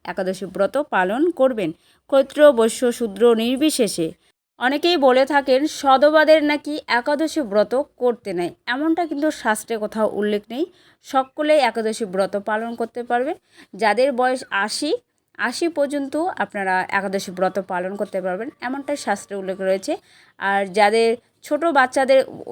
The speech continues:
যারা আট বছরের ঊর্ধ্বে বয়স হয়ে গেছে, তারাও এই একাদশী ব্রত পালন করতে পারবেন।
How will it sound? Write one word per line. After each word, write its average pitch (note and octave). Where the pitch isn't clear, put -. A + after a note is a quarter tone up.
যারা F#3+
আট B3+
বছরের D4
ঊর্ধ্বে A#3+
বয়স A3
হয়ে G#3
গেছে, C#4+
তারাও F3
এই G3
একাদশী B3+
ব্রত A3
পালন A3
করতে E3
পারবেন। E3+